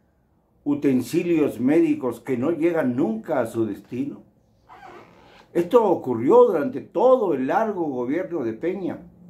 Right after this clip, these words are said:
y sigue ocurriendo ahora. Ya no podemos acusar de todo al pasado si las conductas ilícitas continúan.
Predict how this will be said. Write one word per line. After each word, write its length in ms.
y 120
sigue 420
ocurriendo 680
ahora. 520
Ya 200
no 220
podemos 480
acusar 520
de 120
todo 340
al 140
pasado 640
si 160
las 220
conductas 800
ilícitas 760
continúan. 760